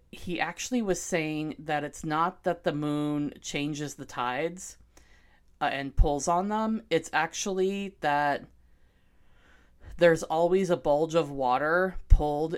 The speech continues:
in the direction of the moon, and that the earth rotates through that bulge of water. When he showed the video clip of, like, the, the digital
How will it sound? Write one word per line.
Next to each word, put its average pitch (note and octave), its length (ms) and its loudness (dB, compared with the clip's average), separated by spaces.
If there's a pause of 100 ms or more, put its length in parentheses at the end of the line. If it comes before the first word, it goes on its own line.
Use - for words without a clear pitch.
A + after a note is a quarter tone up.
in D#3+ 160 -4
the D3 100 -4
direction D#3+ 840 -4 (200)
of C#3+ 360 -2
the C#3 100 -4
moon, D3 600 -2
and C#3+ 180 -4
that C3+ 160 -4
the D3 180 -8
earth C#3+ 300 -8
rotates C3+ 840 -6
through C3+ 420 -6
that B2 240 -4
bulge C3+ 260 -6
of C3 160 -10
water. A2+ 440 -8 (420)
When C#3+ 320 0
he D3 140 -8
showed E3 480 0
the D3+ 100 0
video C3+ 480 -2
clip E3+ 460 -2
of, C3+ 220 -6
like, B2 300 -8
the, A2+ 400 -8 (1300)
the D3 120 0
digital C#3+ 800 -2